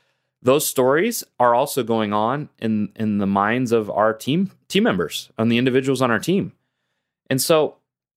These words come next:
Nathaniel Branden, he wrote a book called The Six Pillars of Self-Esteem. Nathaniel Branden.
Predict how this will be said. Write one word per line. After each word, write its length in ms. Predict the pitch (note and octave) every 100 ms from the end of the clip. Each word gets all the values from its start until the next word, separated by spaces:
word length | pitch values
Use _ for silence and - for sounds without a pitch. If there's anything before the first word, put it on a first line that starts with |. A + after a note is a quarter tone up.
| _ _ _ _ _ _ _ _ _ -
Nathaniel 760 | C#3+ C#3 F3+ G3+ A#3+ F3+ A2 - _ _ _ _
Branden, 600 | A2+ B2+ A#2+ E2+ D#2+ A2 - _ _ _ _
he 60 | C3
wrote 160 | D#3+
a 40 | B2+
book 280 | A#2+ C3
called 200 | - A#2+
The 60 | G#2
Six 300 | - D3 -
Pillars 420 | - C3 B2 A2
of 80 | G2
Self-Esteem. 960 | - A2 G#2 - - - F#2 E2 D#2 - _ _ _ _ _ -
Nathaniel 460 | A2+ C3 C3 B2+
Branden. 500 | A#2 A2 F#2+ E2+ D2+